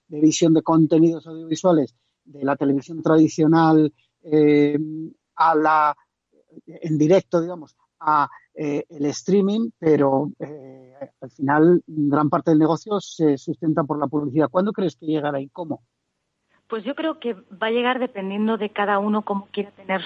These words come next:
Speaker 2: su modelo de negocio y, y cómo, eh, quiera enfocar esa oferta que tiene. En nuestro caso, no tenemos previsto incorporar publicidad en los contenidos de vídeo bajo demanda a corto plazo,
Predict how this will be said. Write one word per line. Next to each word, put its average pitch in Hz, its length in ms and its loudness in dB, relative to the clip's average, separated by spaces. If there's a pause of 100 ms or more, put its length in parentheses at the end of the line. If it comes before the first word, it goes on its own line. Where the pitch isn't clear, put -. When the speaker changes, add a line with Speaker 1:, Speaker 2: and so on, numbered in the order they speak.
Speaker 2:
su 196 80 -4
modelo 175 280 0
de 185 100 -4
negocio 180 580 -4
y, 175 480 -2
y 175 220 -2
cómo, 175 1000 -2
eh, - 460 -12 (160)
quiera - 200 -2
enfocar 190 680 -2 (460)
esa 185 400 -8
oferta 180 440 -8
que - 120 -14
tiene. 139 400 -12
En 175 100 -10
nuestro 175 300 -4
caso, 226 440 -2 (260)
no 190 140 -4
tenemos 208 260 -4
previsto 175 380 -8
incorporar 160 400 -2
publicidad 151 500 -4
en 170 80 -4
los - 120 -6
contenidos 156 540 -4
de 147 400 -2 (340)
vídeo 170 280 -2
bajo 156 220 -2
demanda 160 340 -4
a - 40 -14
corto 165 260 -6
plazo, 165 420 -2